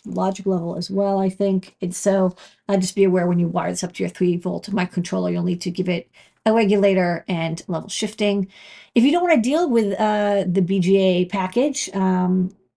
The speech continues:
you can get it in, uh, this cute B G T sixty L T R, uh, eleven I P shield.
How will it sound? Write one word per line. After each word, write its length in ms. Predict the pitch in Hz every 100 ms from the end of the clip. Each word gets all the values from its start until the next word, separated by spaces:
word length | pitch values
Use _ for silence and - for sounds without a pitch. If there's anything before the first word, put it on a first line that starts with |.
| -
you 320 | 185 208 196
can 220 | 202 208
get 180 | 185 240
it 160 | 254 -
in, 440 | 214 202 202 202 196 - - _ -
uh, 260 | 196 190 190
this 240 | 196 190
cute 300 | - 254 254
B 140 | 220 202
G 160 | 226
T 180 | 190 226
sixty 460 | 196 202 - 208 190
L 100 | 185
T 180 | -
R, 460 | 190 185 180 180 180 _
uh, 160 | 175 170
eleven 300 | 175 185 180
I 140 | 175 180
P 180 | 185
shield. 560 | 175 - 202 208 285